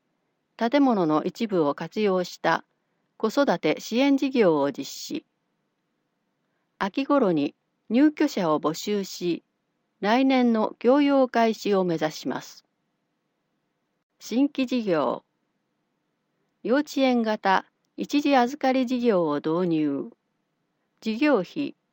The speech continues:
千四百六十万円。従来の預かり保育に変えて、すべての公立幼稚園で、教育時間終了後の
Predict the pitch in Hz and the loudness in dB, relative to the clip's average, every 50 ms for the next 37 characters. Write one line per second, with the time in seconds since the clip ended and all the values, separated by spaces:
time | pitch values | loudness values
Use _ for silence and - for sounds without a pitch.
0 | _ _ _ _ _ _ _ _ - - 196 208 226 214 220 254 254 233 202 190 | _ _ _ _ _ _ _ _ -4 0 2 2 2 2 0 0 0 0 0 -2
1 | 160 156 - 165 156 151 - - 233 233 240 240 233 226 220 214 208 180 170 156 | -4 -2 -2 -4 -6 -4 -4 -4 -4 -2 0 0 0 0 0 0 0 0 0 -2
2 | 135 123 117 - - - _ _ _ _ _ _ _ _ _ _ _ _ _ _ | -2 -4 -6 -6 -10 -14 _ _ _ _ _ _ _ _ _ _ _ _ _ _
3 | _ _ _ _ _ _ _ _ _ _ _ _ _ _ _ _ - - - 302 | _ _ _ _ _ _ _ _ _ _ _ _ _ _ _ _ -10 -4 0 0
4 | 302 277 247 208 180 170 156 151 147 143 - - _ - 185 196 262 - - 277 | 2 2 2 2 2 0 0 0 -2 -2 -4 -6 _ -6 -4 -4 -4 -2 -2 -2
5 | 269 262 254 277 269 240 - - 185 151 143 - - 156 160 175 175 - _ 170 | 0 0 0 0 0 0 0 -2 -2 -4 -4 -4 -6 -4 -4 -4 -4 -4 _ 0
6 | 160 156 - - _ _ _ _ _ _ _ _ _ _ _ - - 302 294 269 | 0 0 -2 -4 _ _ _ _ _ _ _ _ _ _ _ -16 -2 2 2 2
7 | 233 - 180 160 156 151 - - 208 247 269 254 254 240 - 226 233 233 233 226 | 4 2 0 0 0 0 -2 2 2 2 2 2 0 -4 -4 0 2 2 2 2
8 | 226 - - 233 214 180 160 151 143 139 147 143 - - _ _ _ _ _ _ | 0 -2 -4 -2 -2 0 0 -2 -2 -2 -2 -2 -4 -4 _ _ _ _ _ _
9 | _ _ _ _ _ _ - - 262 285 294 269 - - 269 247 269 254 - 214 | _ _ _ _ _ _ 2 4 4 4 4 2 0 -2 -2 -2 -2 -2 -2 0
10 | 190 170 160 160 - - 220 233 233 220 233 226 214 214 208 196 202 196 170 151 | 0 2 0 -2 -4 -4 -2 0 0 2 2 2 2 0 0 -2 -2 0 0 0
11 | 147 - | -2 -4